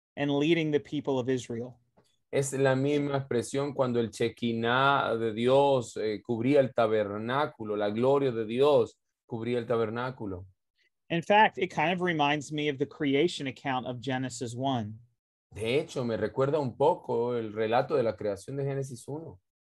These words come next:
Speaker 1: As the Holy Spirit came over the face of the waters, overshadowed them, moved over them.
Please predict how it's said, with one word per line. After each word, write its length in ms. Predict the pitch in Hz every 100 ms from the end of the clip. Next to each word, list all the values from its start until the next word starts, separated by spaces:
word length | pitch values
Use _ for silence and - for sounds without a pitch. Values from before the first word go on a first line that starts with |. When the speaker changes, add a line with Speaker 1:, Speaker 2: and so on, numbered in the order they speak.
| _ 160
Speaker 1:
As 160 | 175
the 100 | 180
Holy 260 | 180 202 196
Spirit 460 | - 202 202 151
came 420 | - 208 196 208 196
over 340 | 185 151 131
the 120 | 202
face 420 | - 165 160 -
of 100 | 147
the 80 | 143
waters, 560 | 135 135 135 120 113 -
overshadowed 920 | 165 180 165 147 - 160 156 151 127
them, 380 | 117 123 113 - - _
moved 380 | 139 156 175 151
over 320 | 147 135 127
them. 280 | 110 120